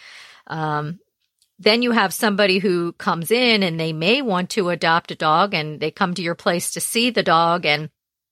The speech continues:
uh, you know, I'm not kidding when I say that I have been in some rescue environments that as soon as you open the door to go inside, it just smells awful. It smells so bad. And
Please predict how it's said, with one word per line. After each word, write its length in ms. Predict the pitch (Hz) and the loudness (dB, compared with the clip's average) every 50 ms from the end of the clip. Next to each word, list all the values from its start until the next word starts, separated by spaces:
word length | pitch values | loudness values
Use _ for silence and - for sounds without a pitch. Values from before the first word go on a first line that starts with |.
| _ _ _ _ _ _ - | _ _ _ _ _ _ -10
uh, 220 | - 185 196 185 180 - _ - - - - - - - - _ _ _ _ _ | -4 0 0 0 0 -2 _ -14 -20 -20 -20 -20 -20 -20 -20 _ _ _ _ _
you 100 | - 208 | -10 -6
know, 100 | 208 220 | -4 -2
I'm 120 | 233 233 214 | 0 2 2
not 260 | 220 226 247 - - | 4 2 2 0 -4
kidding 460 | - - 240 226 262 269 254 226 196 | -2 0 2 2 2 0 -2 -2 -2
when 160 | 190 185 185 | 0 0 0
I 140 | 175 165 170 | 0 0 -2
say 720 | 170 - - - - 214 202 277 262 190 156 156 165 160 156 | -4 -6 -8 -4 -2 0 0 0 0 -2 -2 -4 -4 -6 -6
that 420 | - 175 165 165 165 165 165 - - | -2 0 0 2 2 0 -2 -2 -2
I 260 | - 160 160 185 208 | 0 0 2 2 2
have 200 | 208 226 220 202 | 0 0 0 0
been 140 | 220 214 196 | 0 2 2
in 120 | 208 196 | 2 0
some 320 | 190 - - 202 202 196 185 | 0 0 0 0 0 0 0
rescue 600 | 190 196 208 196 - - - 214 208 202 190 185 | 2 0 0 0 -4 -8 -6 -4 -2 0 0 0
environments 880 | - 190 180 180 160 175 170 190 220 240 226 180 165 160 160 165 - - | 0 -2 -2 -2 0 2 2 4 2 2 0 -2 -2 -4 -4 -6 -4 -2
that 200 | - 170 170 165 | 0 0 0 0
as 100 | 165 - | -4 -4
soon 240 | - 208 196 196 | -2 0 0 2
as 180 | 202 202 190 175 | 2 0 0 0
you 160 | 190 190 185 | 0 2 2
open 240 | 185 185 180 - 185 | 2 2 0 0 -2
the 80 | 180 175 | -2 -2
door 240 | 165 185 185 196 | 0 0 0 0
to 80 | 190 190 | 0 0
go 220 | - 190 170 165 | 0 0 0 0
inside, 440 | 170 170 165 - - 208 226 254 254 | 0 -2 -4 -4 -2 -2 0 0 0
it 140 | 240 - - | 0 -2 -2
just 300 | - 196 190 175 - - | -2 -2 -2 -2 -2 -4
smells 340 | - 196 175 160 160 156 - - _ 202 | -4 -2 0 0 -2 -2 -6 -8 _ 0
awful. 560 | 190 220 277 294 - - 190 156 143 147 - _ _ _ - - - - - - - | 2 2 2 2 2 2 2 2 0 -2 -6 _ _ _ -20 -20 -20 -20 -20 -8 -4
It 160 | 214 208 - | -4 -2 0
smells 280 | - 226 208 202 196 - | 2 4 4 4 4 2
so 140 | - 196 | 0 0
bad. 600 | 170 170 - 185 202 226 262 277 233 190 165 - - | 0 0 0 0 2 2 2 2 2 2 0 -2 -4
And 480 | 156 180 170 160 165 165 160 160 165 | -4 -2 -2 -2 -4 -4 -6 -8 -10